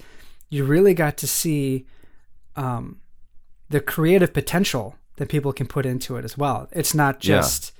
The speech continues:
Speaker 1: a rule book with some images. Like, they really started playing with the layout and the design, and the book itself became the, the piece of art.
Speaker 2: Right. Yeah.
Speaker 1: And when I saw that, I'm like, "Okay,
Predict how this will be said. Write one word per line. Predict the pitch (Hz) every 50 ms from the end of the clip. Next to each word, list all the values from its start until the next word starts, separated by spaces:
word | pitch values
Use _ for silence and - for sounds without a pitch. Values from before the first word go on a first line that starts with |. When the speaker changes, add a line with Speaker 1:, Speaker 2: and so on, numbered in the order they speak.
| - - - - - - - - - - - -
Speaker 1:
a | - 143
rule | 127 127 143 160 170 160
book | 131 - 135 131 127 - - - -
with | 143 135 -
some | - 131 123 127
images. | 147 170 170 139 - 131 123 120 120 -
Like, | 131 123 -
they | - 139 139
really | 135 143 156 156 156
started | 143 - 156 131 131 127 -
playing | - 147 147 147 143 135
with | 131 135 131 120 - - - - - - - - - - - - - -
the | 135
layout | 120 117 120 143 156 151 139 135 120 123 -
and | - 120
the | 120 123
design, | 120 - 123 120 123 143 135 147 147 135 127 127 131 -
and | 147 135 127
the | 131
book | 123 120 - - 120 - - - -
itself | - 156 - - - - 156 151 156 151 - - - - - - - - - - - - -
became | - 147 - - - - - 185 185 175 156 147 135
the, | 123 131 135 - - -
the | 160 139 135 135 131 127 127 139 - - - - -
piece | - - 190 -
of | - 143 131
art. | 143 185 147 - - - - - - - - - - - - - - - - -
Speaker 2:
Right. | - 80 76 - - - - - - - - -
Yeah. | - 95 98 95 151 147
Speaker 1:
And | 143 139 - - - - - -
when | - 170 160 160 160
I |
saw | 147 - - 175 156 156
that, | 165 190 208 202
I'm | 170
like, | 156 151 - - -
"Okay, | - 208 233 233 - 180 165 156 160 170 180 -